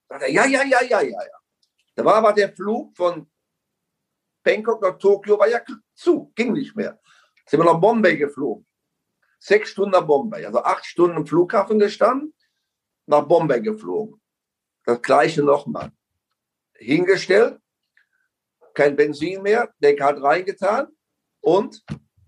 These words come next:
keine Kreditkarte. Wieder acht Stunden. Ja. Und dann konnten wir nach, äh,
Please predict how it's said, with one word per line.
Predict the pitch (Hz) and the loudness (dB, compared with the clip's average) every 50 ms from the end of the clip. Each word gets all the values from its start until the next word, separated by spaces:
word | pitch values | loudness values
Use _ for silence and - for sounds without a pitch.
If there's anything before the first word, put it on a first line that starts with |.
| _ _ | _ _
keine | - 147 156 160 160 | 0 0 2 2 2
Kreditkarte. | 147 156 160 160 156 - - 220 202 214 - - - - _ _ _ _ _ _ _ _ _ _ _ _ _ _ _ _ _ _ _ _ - | 2 2 2 2 0 -2 -6 -8 -8 -6 -8 -14 -14 -16 _ _ _ _ _ _ _ _ _ _ _ _ _ _ _ _ _ _ _ _ -8
Wieder | - 135 185 226 247 247 - - | -2 2 4 4 4 4 2 4
acht | 151 147 - - | 2 0 0 -2
Stunden. | - - - 131 127 110 - - - - _ _ _ _ _ _ _ _ _ _ _ - | -8 -6 -4 -4 -4 -4 -6 -8 -14 -20 _ _ _ _ _ _ _ _ _ _ _ -6
Ja. | 110 120 147 - - _ _ _ _ _ _ _ _ _ _ _ _ _ _ _ _ _ _ _ _ _ _ _ _ _ _ _ _ _ _ _ _ | -4 -4 -4 -6 -10 _ _ _ _ _ _ _ _ _ _ _ _ _ _ _ _ _ _ _ _ _ _ _ _ _ _ _ _ _ _ _ _
Und | - - 151 143 | 0 2 2 2
dann | 165 180 170 | 2 0 0
konnten | - 208 220 214 214 | 0 0 0 0 -2
wir | 214 190 | -4 -2
nach, | 185 180 175 156 151 - _ _ _ _ _ _ _ _ _ _ _ _ _ _ _ _ _ _ _ _ _ _ _ _ _ _ | -2 -2 -2 -4 -8 -20 _ _ _ _ _ _ _ _ _ _ _ _ _ _ _ _ _ _ _ _ _ _ _ _ _ _
äh, | 415 - 147 143 143 147 147 143 143 147 143 143 143 | -12 -6 -4 0 0 2 2 2 2 2 2 2 0